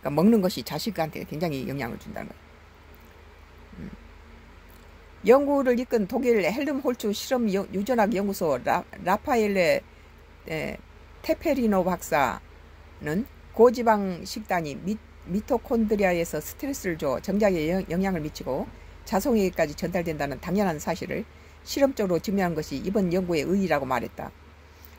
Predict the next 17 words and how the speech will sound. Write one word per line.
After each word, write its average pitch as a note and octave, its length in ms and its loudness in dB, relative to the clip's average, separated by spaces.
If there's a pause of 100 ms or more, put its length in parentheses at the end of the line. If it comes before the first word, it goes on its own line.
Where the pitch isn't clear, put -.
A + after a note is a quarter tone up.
(140)
티페리노 B3 800 2
박사는 D#3 520 -4
외부 A3+ 300 4
스트레스가 G#3+ 640 -2
미토콘드리아 G#3 1160 0
활동을 F3+ 420 -6
증가시키고 G3 960 -4 (460)
정자가 A3 360 6
난자에 F#3+ 380 4
도다-, F#3+ 300 0
도달하게 F#3+ 1400 0
하는 F3 160 0
힘을 E3+ 420 -2
충분히 A#3+ 440 -2
제공하지 G#3 420 0
못하기 F3+ 300 0
때문에 C#3 360 -6